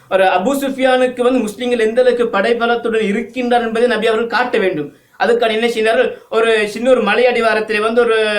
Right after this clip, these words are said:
மேட்டு நிலம் மாதிரி ஒரு இடத்துல வந்து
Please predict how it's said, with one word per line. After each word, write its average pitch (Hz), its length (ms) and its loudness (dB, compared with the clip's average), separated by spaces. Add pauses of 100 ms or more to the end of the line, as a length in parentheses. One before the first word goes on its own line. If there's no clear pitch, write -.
(600)
மேட்டு 233 300 -2
நிலம் 220 200 -2
மாதிரி 208 260 -2
ஒரு 196 180 -4
இடத்துல 190 280 -2
வந்து 240 360 0